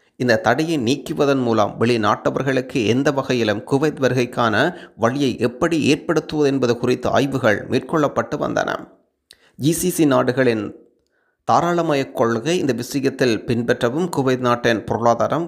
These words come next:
வணிகத்துறையில் ஆதாயங்களை மேம்படுத்துவதை நோக்கமாக கொண்டது. பல்வேறு சமூக பாதுகாப்பு தரங்களை கருத்தில் கொண்டு விதிமுறைகள், சட்டத்துக்கு உட்பட்ட விசிட் விசாக்கள் கதவுகளை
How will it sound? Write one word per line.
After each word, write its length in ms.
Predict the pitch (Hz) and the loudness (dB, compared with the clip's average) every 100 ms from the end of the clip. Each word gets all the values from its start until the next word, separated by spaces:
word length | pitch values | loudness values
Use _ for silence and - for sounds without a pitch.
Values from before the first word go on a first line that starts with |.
| 104 | 0
வணிகத்துறையில் 720 | 117 139 151 - 120 107 151 - | 0 0 -2 0 -2 0 0 2
ஆதாயங்களை 500 | 104 127 156 156 147 135 107 | 2 0 -2 -2 -2 0 0
மேம்படுத்துவதை 680 | 139 143 135 - 139 107 131 - | 2 2 0 0 0 2 2 0
நோக்கமாக 460 | 127 135 143 127 117 - | -2 -2 -2 -2 -4 -4
கொண்டது. 320 | 135 - - - - _ - - - | -2 0 -2 -4 -10 _ -20 -16 -4
பல்வேறு 360 | 113 143 165 165 160 | -2 2 0 0 0
சமூக 300 | 143 147 143 131 | 0 2 0 0
பாதுகாப்பு 440 | 135 127 127 - - | 0 0 0 0 0
தரங்களை 340 | 120 123 123 113 | 0 0 0 0
கருத்தில் 420 | 110 139 151 151 139 | 0 0 2 0 2
கொண்டு 240 | 120 107 101 | 0 0 0
விதிமுறைகள், 640 | 110 127 147 131 117 - 101 - | 0 2 2 0 0 -2 -2 -4
சட்டத்துக்கு 520 | - - 147 147 139 117 | -4 0 -2 -2 -2 0
உட்பட்ட 400 | 127 135 123 110 | 0 2 2 0
விசிட் 340 | 107 120 135 139 | -4 -2 -4 -2
விசாக்கள் 520 | 156 147 135 123 120 - | -4 0 0 0 -4 -2
கதவுகளை 480 | 123 147 139 107 | -2 0 0 0